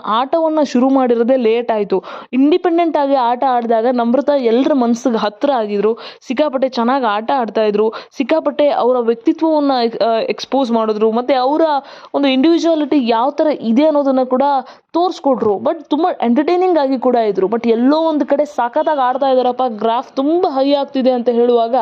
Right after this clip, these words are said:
ಕಾರ್ತಿಕ್ ಜೊತೆ ಲವ್ವಿ ಡವ್ವಿ ಅಂತ ಮಾಡ್ಕೊಂಡು ಎಲ್ಲೋ ಒಂದು ಕಡೆ ಮತ್ತೆ ಟ್ರೋಲ್ ಆದ್ರು, ಮತ್ತೆ ಜನರ ಒಂದು ಕೆಂಗಣ್ಣಿಗೆ ಗುರಿಯಾದ್ರು. But ಅದನ್ನ ಹೊರತುಪಡಿಸಿದ್ರೆ ನಮ್ರತಾ ತುಂಬಾ ಚೆನ್ನಾಗಿ ಆಡ್ಬೋದಾಗಿತ್ತು. But ಎಲ್ರಿಗೂ ಕಂಪೇರ್ ಮಾಡಿದ್ರೆ ನಮ್ರತಾ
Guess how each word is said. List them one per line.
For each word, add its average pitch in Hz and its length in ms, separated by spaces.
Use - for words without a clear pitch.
ಕಾರ್ತಿಕ್ 262 460
ಜೊತೆ 269 280
ಲವ್ವಿ 233 300
ಡವ್ವಿ 254 320
ಅಂತ 233 260
ಮಾಡ್ಕೊಂಡು 226 600
ಎಲ್ಲೋ - 460
ಒಂದು 254 200
ಕಡೆ 240 200
ಮತ್ತೆ 226 420
ಟ್ರೋಲ್ 247 300
ಆದ್ರು, 240 320
ಮತ್ತೆ 233 500
ಜನರ 226 400
ಒಂದು 220 540
ಕೆಂಗಣ್ಣಿಗೆ 262 500
ಗುರಿಯಾದ್ರು. 226 600
But - 380
ಅದನ್ನ 285 220
ಹೊರತುಪಡಿಸಿದ್ರೆ 269 800
ನಮ್ರತಾ 254 380
ತುಂಬಾ 254 300
ಚೆನ್ನಾಗಿ 262 260
ಆಡ್ಬೋದಾಗಿತ್ತು. 226 720
But 233 220
ಎಲ್ರಿಗೂ 262 360
ಕಂಪೇರ್ 254 300
ಮಾಡಿದ್ರೆ 240 300
ನಮ್ರತಾ 233 540